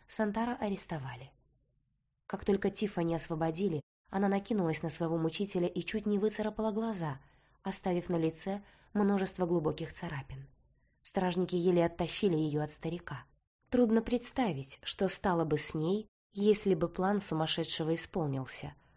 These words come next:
Возможно, Блэквуд просто убил бы её, уничтожая улики. К счастью, всё разрешилось,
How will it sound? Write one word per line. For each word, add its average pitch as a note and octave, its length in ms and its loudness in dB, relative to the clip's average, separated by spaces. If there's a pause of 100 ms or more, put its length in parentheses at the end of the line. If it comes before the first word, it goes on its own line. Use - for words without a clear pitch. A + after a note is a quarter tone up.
(140)
Возможно, F#3+ 520 4
Блэквуд E3 500 0
просто D#3+ 360 0
убил E3+ 320 2
бы D#3+ 120 -2
её, C3 380 -6 (240)
уничтожая D#3+ 800 0
улики. C#3 500 -8 (580)
К - 60 -14
счастью, F#3+ 640 0 (180)
всё - 240 4
разрешилось, D#3+ 800 0